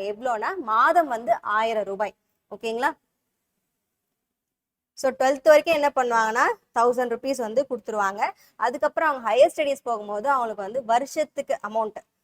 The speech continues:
போட்டுருவாங்க அவங்களுடைய வங்கி கணக்குல. ஓகேங்களா? So, இதன் மூலயமா வந்து அவங்க என்ன பண்ணுவாங்கன்னா, அவங்கள ஹையர் ஸ்டடீஸை வந்து கொஞ்சம் கூட பயம் இல்லாம வந்து முடிச்சுட்டு வருவாங்க. So,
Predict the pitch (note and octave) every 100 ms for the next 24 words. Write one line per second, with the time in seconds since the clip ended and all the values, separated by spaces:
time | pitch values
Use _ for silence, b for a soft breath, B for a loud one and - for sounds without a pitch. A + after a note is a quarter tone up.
0 | _ A#3 A#3 G#3 F#3+ G3 G#3 G#3 G3 G3
1 | D4 - A3 A3 B3+ A#3+ F#3+ E3+ F3 -
2 | _ _ A3+ A#3 A#3 B3 C4+ A#3 B3 B3
3 | B3+ B3+ C4 D4 D#4 C#4+ C#4+ C4+ A#3+ B3
4 | C4 A3+ G#3+ G3+ G#3+ E4 - _ b b
5 | - A3+ A3+ A3 A3+ D#4 G4 D#4 B3 A#3
6 | G#3+ F#3 F3+ A3 F4+ - A#3+ A#3 A3+ C4
7 | A3 A3 B3 C4+ A3 G3 B3 G#3 F#3+ C#4+
8 | A#3+ A#3+ - G3 F#3 F#3 F#3 D#4 C#4